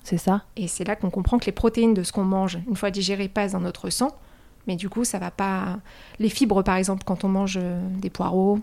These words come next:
Speaker 2: voilà, il y a, c'est aussi une idée reçue. Voilà, les poireaux, il y a des fibres, donc on peut avoir du mal à le digérer.
Speaker 1: Mhm.
Speaker 2: Ça ne donnera pas de colique à un bébé. Les fibres ne passant pas dans le sang, ne passent pas dans le lait non plus.
Speaker 1: D'accord, ok.
Speaker 2: Voilà.
Speaker 1: Alors du coup, euh, est-ce que malgré tout, il y a des aliments qu'elles ont,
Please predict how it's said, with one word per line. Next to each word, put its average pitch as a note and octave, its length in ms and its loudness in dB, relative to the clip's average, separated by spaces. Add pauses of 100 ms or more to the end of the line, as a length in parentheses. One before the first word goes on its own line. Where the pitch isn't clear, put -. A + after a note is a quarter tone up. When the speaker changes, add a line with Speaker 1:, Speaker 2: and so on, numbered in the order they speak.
(420)
Speaker 2:
voilà, G3 160 -4
il F#3 80 -4
y F#3 40 -2
a, F3+ 60 -2
c'est - 160 -6
aussi F#3 240 0
une G3 80 6
idée F#3 160 2
reçue. F#3 300 -2
Voilà, F#3 200 -2
les F3+ 120 -4
poireaux, G3 460 -2
il F#3+ 60 -8
y - 20 -6
a E3 40 -6
des F#3 100 -10
fibres, G3+ 520 -2
donc G3+ 260 0
on F#3 80 0
peut F3 220 -2
avoir F3+ 160 -4
du F3+ 80 0
mal G3 180 2
à F#3+ 60 0
le F#3 60 0
digérer. F3 420 -4
Speaker 1:
Mhm. G3+ 380 4
Speaker 2:
Ça - 120 -6
ne G3 80 2
donnera F#3 300 0
pas A#3 140 4
de G3 100 4
colique A3 360 0
à G#3 40 2
un F#3+ 80 4
bébé. G#3 220 0 (260)
Les G#3 80 2
fibres G#3 320 0
ne F#3 80 2
passant F#3 300 0
pas G#3 180 2
dans F#3+ 140 2
le F3 240 0
sang, A#3 200 -2 (320)
ne G3 80 0
passent - 220 -6
pas A#3 160 2
dans G#3+ 100 6
le G3+ 60 6
lait G3+ 160 2
non A3+ 180 6
plus. A#3 220 -4 (400)
Speaker 1:
D'accord, A#3+ 560 8
ok. A#3+ 220 12 (100)
Speaker 2:
Voilà. F3+ 180 0 (280)
Speaker 1:
Alors G#3+ 260 12
du A3 120 10
coup, D4+ 300 10 (220)
euh, G3 120 10
est-ce G3 200 4
que G#3 80 10
malgré A3+ 500 12
tout, C4+ 200 6
il D4+ 60 10
y B3+ 40 12
a A3 60 12
des G3+ 180 10
aliments G3+ 260 10
qu'elles G#3 260 8
ont, B3 120 8